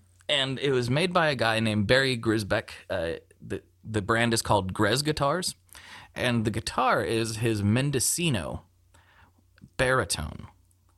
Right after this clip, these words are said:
The baritone aspect is what makes this so cool. So it's a twenty-eight inch scale,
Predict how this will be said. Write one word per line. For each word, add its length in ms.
The 100
baritone 580
aspect 460
is 120
what 180
makes 220
this 180
so 180
cool. 360
So 300
it's 220
a 220
twenty-eight 580
inch 260
scale, 540